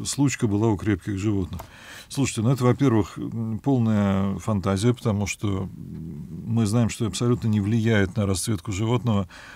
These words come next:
то, что видит животное в момент случки, да? В древности было такое поверье, это правда. А с другой стороны, ну, ну какая-то мелочь. Вот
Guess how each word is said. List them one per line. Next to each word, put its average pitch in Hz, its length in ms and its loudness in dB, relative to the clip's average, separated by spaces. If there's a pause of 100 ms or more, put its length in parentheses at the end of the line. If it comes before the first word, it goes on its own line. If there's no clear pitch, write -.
(200)
то, 127 100 4
что - 180 4
видит 117 320 6
животное 101 680 2
в 90 120 -8
момент 98 320 2
случки, 95 420 -6
да? 147 220 2 (580)
В 101 300 -2
древности 190 400 8
было 175 180 6
такое 117 300 4
поверье, 98 400 2
это 104 140 -6
правда. 98 360 0 (580)
А 113 200 4
с 98 80 2
другой 139 280 6
стороны, 143 380 4
ну, 139 180 2
ну 139 120 2
какая-то 165 480 4
мелочь. 127 600 4
Вот 117 160 0